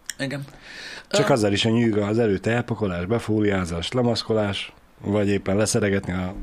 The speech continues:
Speaker 2: falról a dolgokat.
Speaker 1: Igen.
Speaker 2: Gondolok itt a kapcsolókra, meg a, a,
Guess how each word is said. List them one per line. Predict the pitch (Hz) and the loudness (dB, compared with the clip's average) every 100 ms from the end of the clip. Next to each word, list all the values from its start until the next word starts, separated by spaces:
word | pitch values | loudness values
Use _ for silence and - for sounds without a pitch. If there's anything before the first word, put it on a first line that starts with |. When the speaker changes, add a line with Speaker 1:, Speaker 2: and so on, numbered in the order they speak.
| - | -10
Speaker 2:
falról | - 113 98 98 | -2 0 2 2
a | 95 | 2
dolgokat. | 113 113 117 104 - - - - - - - - - - - - | 2 2 -2 -6 -8 -20 -20 -20 -20 -20 -20 -20 -20 -20 -18 -6
Speaker 1:
Igen. | 127 120 117 | -2 -2 0
Speaker 2:
Gondolok | 117 107 92 | 2 2 2
itt | 107 | 0
a | 95 | 0
kapcsolókra, | 107 - 92 90 95 | 0 2 0 0 0
meg | 92 | 2
a, | 95 95 95 95 92 | 2 2 -2 -4 -4
a, | 92 | -4